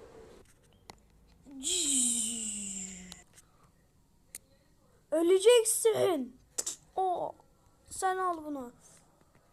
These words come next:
Oh. Oh, vurdu bana.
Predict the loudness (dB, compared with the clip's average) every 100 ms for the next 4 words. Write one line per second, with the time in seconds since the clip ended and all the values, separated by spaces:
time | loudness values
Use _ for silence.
0 | _ _ _ _ -20 -20 -12 -6 -4 -4
1 | -8 -18 -20 -20 -20 -20 -20 -20 -20 -20
2 | -20 -20 -14 -4 0 4 4 2 -2 -8
3 | -10 -8 -6 -4 -6